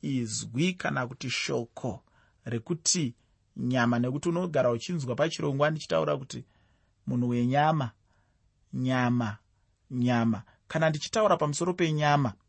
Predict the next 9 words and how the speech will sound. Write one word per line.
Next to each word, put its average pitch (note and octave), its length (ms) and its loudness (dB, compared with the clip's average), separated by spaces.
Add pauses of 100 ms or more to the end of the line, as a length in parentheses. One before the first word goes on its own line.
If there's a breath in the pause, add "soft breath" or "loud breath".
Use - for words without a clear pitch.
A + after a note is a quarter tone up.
(440 soft breath)
ndiri C3 200 0
kutoredzera F3+ 800 2
muchishona E3 800 2 (140)
inzwi C3+ 920 2 (340 soft breath)
kana D3 260 2
kuti C3+ 240 -4
shoko - 640 0 (280 soft breath)
remumutauro C#3+ 760 4
wechiGiriki C#3 920 -2